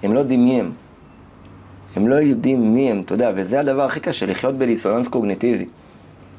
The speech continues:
שאתה בא כביכול עם אופי, אתה אומר לעצמך, "כן, קוראים לי, סתם דוגמה, ניב כהן. ומה אתה? הייטקיסט." אבל בתכלס הוא רקוב מבפנים. בגלל זה אדם שיש לו גם את הנושא של הערכה עצמית,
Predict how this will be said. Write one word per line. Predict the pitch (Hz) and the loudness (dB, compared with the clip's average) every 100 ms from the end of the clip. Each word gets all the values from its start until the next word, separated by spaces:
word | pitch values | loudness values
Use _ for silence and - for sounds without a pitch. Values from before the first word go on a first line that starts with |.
| - | -8
שאתה | 95 104 | -2 0
בא | 117 | 0
כביכול | 120 110 - 107 | 0 0 0 0
עם | 104 | 0
אופי, | 95 90 98 | -2 -4 -4
אתה | 98 | -2
אומר | 107 | -2
לעצמך, | 107 107 104 104 - - - | -4 -4 -4 -6 -10 -20 -12
"כן, | - 214 185 | -2 0 2
קוראים | 139 151 165 160 | 0 2 2 2
לי, | 156 143 131 | 2 2 0
סתם | 123 | 0
דוגמה, | 127 123 113 104 | 0 2 2 0
ניב | 110 123 - | 2 0 0
כהן. | 131 123 98 - - - - - - | 0 0 -2 -8 -20 -20 -20 -14 -4
ומה | 107 143 | 0 0
אתה? | 151 123 | 0 0
הייטקיסט." | 110 113 139 185 156 - - - - - - - - | -2 -2 -2 -2 -4 -8 -20 -20 -20 -20 -20 -20 -8
אבל | - 110 | -2 0
בתכלס | 113 143 151 147 | 0 0 -2 -2
הוא | 120 | -2
רקוב | 117 139 143 | 0 0 0
מבפנים. | 131 107 - 87 85 - - - - - - - | 0 -2 -4 -8 -8 -16 -20 -20 -20 -20 -20 -10
בגלל | 92 104 | -2 0
זה | 117 | 2
אדם | 131 135 | 2 0
שיש | 113 113 | -2 -4
לו | 131 | -2
גם | 110 98 | 0 -2
את | - | -4
הנושא | 92 92 113 | -4 -2 -4
של | 117 127 | -2 0
הערכה | 101 95 95 - 139 | 2 0 -2 -2 -2
עצמית, | 139 - 98 101 - | -2 -2 -4 -4 -8